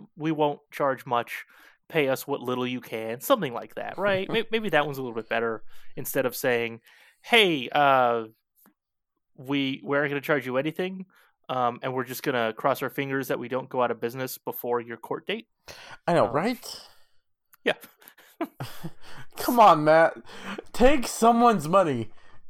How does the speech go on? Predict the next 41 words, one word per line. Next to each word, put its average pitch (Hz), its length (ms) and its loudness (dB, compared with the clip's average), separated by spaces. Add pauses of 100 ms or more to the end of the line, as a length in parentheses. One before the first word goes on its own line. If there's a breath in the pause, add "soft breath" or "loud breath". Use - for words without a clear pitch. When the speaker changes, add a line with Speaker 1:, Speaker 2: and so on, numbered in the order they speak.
(100)
Speaker 2:
Anybody's. - 1080 2 (360 soft breath)
Speaker 1:
Yes. 165 260 2
Speaker 2:
You 262 60 6
can't, 214 380 2 (100)
you 190 160 -2
can't - 360 2
live 214 240 6
on 196 160 6
bananas 180 460 4
alone. 151 580 4
<laughs> - 840 -14 (640 loud breath)
Speaker 1:
Uh, 160 240 -2 (320 loud breath)
I 196 60 -4
mean, 202 340 0 (360)
I, 180 160 0
I 185 80 0
know 196 180 2
that 185 140 0
they 165 160 0
are 139 200 4
kind 131 360 -4
of 156 80 -6
flush - 260 -2
with 143 140 -6
cash 143 420 2
after, 123 640 -4
um, 113 480 -4
Elektra 113 460 2
Speaker 2:
Oh, - 20 2
yeah. 104 100 -2 (120)
Speaker 1:
ha-, 123 60 -12 (100)
gave 131 220 -6
them 185 140 -4
money, 240 340 -4 (400 soft breath)
um, 117 300 -2
and 123 120 0
I 123 40 2
guess 131 180 -4
they're 123 120 -2
keeping 202 360 -6
it, 277 120 -10